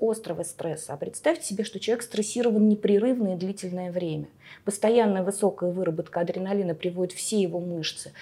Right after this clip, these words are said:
в состояние напряжения, и жевательные мышцы в том числе. Может быть, вы даже обращали внимание, что люди ст-, зажимают челюсти, мужчины играют желваками, когда нервничают, переживают.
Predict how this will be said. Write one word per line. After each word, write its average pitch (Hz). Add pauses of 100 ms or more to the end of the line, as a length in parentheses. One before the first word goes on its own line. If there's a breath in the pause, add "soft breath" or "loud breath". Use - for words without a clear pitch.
(200 loud breath)
в -
состояние 170
напряжения, 180 (260 loud breath)
и 233
жевательные 208
мышцы 160
в -
том 190
числе. 156 (320 loud breath)
Может 190
быть, 190
вы 185
даже 185
обращали 185
внимание, 202
что -
люди 185 (260 loud breath)
ст-, -
зажимают 180
челюсти, 208 (160 loud breath)
мужчины 175
играют 170
желваками, 175
когда 180
нервничают, 175
переживают. 170